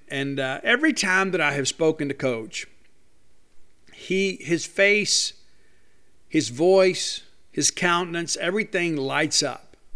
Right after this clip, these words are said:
when he talks about Mississippi State. Let me give you a little backstory, too, for those of you guys that don't know. So Bob Tyler didn't play college football. He loved fo-, football, but he didn't play college football. He was actually, you know, a student at Ole Miss.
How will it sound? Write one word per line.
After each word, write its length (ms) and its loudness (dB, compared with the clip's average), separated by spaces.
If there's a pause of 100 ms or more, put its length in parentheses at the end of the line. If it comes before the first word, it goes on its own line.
(560)
when 140 0
he 40 0
talks 360 -4
about 200 -6
Mississippi 380 -6
State. 340 -8
Let 80 -6
me 60 2
give 160 -2
you 60 2
a 40 4
little 160 4
backstory, 560 2
too, 200 0
for 120 -6
those 220 -2
of 80 -18
you 60 -16
guys 240 -6
that 180 -2
don't 220 -6
know. 260 -10 (840)
So 160 0
Bob 280 -2
Tyler 320 6
didn't 380 0
play 200 2
college 380 -4
football. 380 -6 (600)
He 160 2
loved 460 2
fo-, 320 -2
football, 360 0
but 160 -2
he 60 4
didn't 240 0
play 580 0 (120)
college 320 -2
football. 260 -6
He 120 0
was 140 0
actually, 760 0 (960)
you 100 2
know, 140 4
a 80 2
student 360 6
at 60 -2
Ole 140 -4
Miss. 500 -6